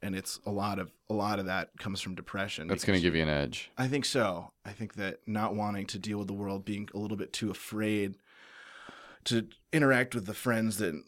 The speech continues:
Speaker 1: the family that you've accrued, feeling of them as if they're kind of baggage that you want to ignore for a long time, sort of slip into another world. That's, that's a big napper thing, you know? I,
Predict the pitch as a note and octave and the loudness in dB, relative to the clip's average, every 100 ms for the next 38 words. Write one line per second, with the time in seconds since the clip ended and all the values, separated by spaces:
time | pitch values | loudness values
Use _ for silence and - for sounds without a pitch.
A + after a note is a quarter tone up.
0 | - A#2+ - A2+ A2 G#2+ G2+ G2+ F#2+ - | -2 -2 2 4 4 4 2 0 -2 -2
1 | B2 A#2+ A2 F#2+ _ _ _ _ _ _ | 4 6 6 2 _ _ _ _ _ _
2 | - - - C3+ B2 A2+ A2 G#2+ G#2+ - | -18 -4 4 6 6 4 2 2 0 -6
3 | _ _ _ A#2+ A2+ A2 G#2 - G2+ F#2+ | _ _ _ -4 -2 -2 -2 0 -2 2
4 | A2 A2+ G#2 F#2 - - - F#2+ G#2 G2+ | 4 4 2 -2 -4 -8 -4 -4 -2 -2
5 | G2+ F#2 F#2+ G#2 - G2 G#2 A2 A2+ - | -2 -2 -4 -6 -6 -2 2 2 2 0
6 | G#2 G2 - - A2 G#2 G#2 A2+ G#2+ G2 | -2 -2 -4 -2 0 0 -2 -2 -2 -2
7 | G2+ F#2+ - A#2 A#2 F#2+ A2 G#2 G2+ G2+ | -4 -2 0 0 0 -2 -2 0 0 0
8 | G#2 G2 F2+ G#2 G#2 - A2+ G#2+ G#2 G2 | 0 0 0 -4 -4 -2 0 0 0 -4
9 | F#2+ G2 G2 F#2 - F#2 E2+ G2 G2+ G#2 | -2 -4 -2 -6 -6 -6 -6 -6 -4 -4
10 | - G2 | -2 -4